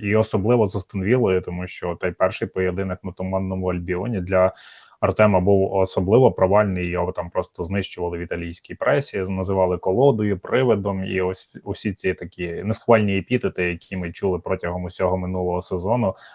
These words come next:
е, після невдалих матчів, е, Роми і особливо невдалих матчів українського, е, нападника. Тому тут нічого дивного, і плюс команда не зіграна, механізми не працюють поки що, е, бо зрозуміло, у що хоче грати Джанп'єро Гасперіні, але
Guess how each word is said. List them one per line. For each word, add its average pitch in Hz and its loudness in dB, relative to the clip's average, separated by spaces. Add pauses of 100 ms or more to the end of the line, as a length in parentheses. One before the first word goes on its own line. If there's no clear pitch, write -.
(120)
е, 92 4
після 92 -4
невдалих 90 2
матчів, 92 -6
е, 92 -2
Роми 98 0
і 85 -6
особливо 90 -2
невдалих 87 -2
матчів 90 -4 (540)
українського, 95 2
е, - 0
нападника. 87 0
Тому 110 -4
тут 95 -4
нічого 98 0
дивного, 110 0
і 95 -2
плюс 98 -4
команда 104 0
не 95 -2
зіграна, 101 -2
механізми 104 -2
не 101 -2
працюють 131 -2
поки 110 2
що, - -2 (400)
е, 95 4
бо 107 4
зрозуміло, 113 6
у 95 4
що 95 0
хоче 95 0
грати 98 2
Джанп'єро 95 0
Гасперіні, 110 -2
але 92 0